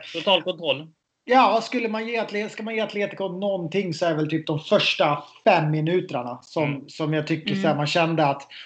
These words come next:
Speaker 2: wow, Atletico är här för att gå för det. Och det kändes som att de hade lite mer boll och kom in på våran, liksom, planhalva. <laughs> Men sen,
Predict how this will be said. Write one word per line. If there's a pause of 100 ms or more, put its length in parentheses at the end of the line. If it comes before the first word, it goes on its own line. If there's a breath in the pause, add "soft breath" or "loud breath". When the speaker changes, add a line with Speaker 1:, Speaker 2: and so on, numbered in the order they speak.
(160 loud breath)
Speaker 2:
wow,
Atletico
är
här
för
att
gå
för
det. (380 loud breath)
Och
det
kändes
som
att
de
hade
lite
mer
boll
och
kom
in
på
våran,
liksom,
planhalva.
<laughs>
Men
sen,